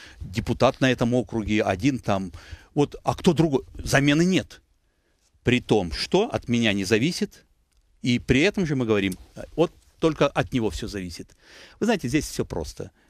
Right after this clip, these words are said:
Разберитесь, в какой вы команде, и все. Просто за кого вы играете. За левых, за правых, за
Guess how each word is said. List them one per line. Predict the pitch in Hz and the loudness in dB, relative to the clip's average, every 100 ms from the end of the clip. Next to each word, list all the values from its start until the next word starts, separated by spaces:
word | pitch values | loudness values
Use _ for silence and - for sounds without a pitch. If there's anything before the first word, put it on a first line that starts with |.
| - | -6
Разберитесь, | 143 135 156 127 95 | -4 0 -2 -2 -10
в | - | -10
какой | 98 104 | -8 -6
вы | 98 | -6
команде, | 120 117 92 78 | -6 -6 -6 -10
и | |
все. | 73 - - _ _ _ _ _ - | -14 -18 -20 _ _ _ _ _ -6
Просто | 170 135 | -4 -2
за | 131 | -2
кого | 113 101 | -2 -2
вы | 95 | -2
играете. | 90 78 - - _ | -4 -8 -12 -18 _
За | 120 107 110 98 90 90 90 101 104 | -10 -2 0 0 -2 -6 -8 -10 -4
левых, | 117 170 113 | 0 0 -2
за | 90 | -6
правых, | - 156 143 117 | 0 2 2 -2
за | 90 98 90 87 | -6 -4 -2 -4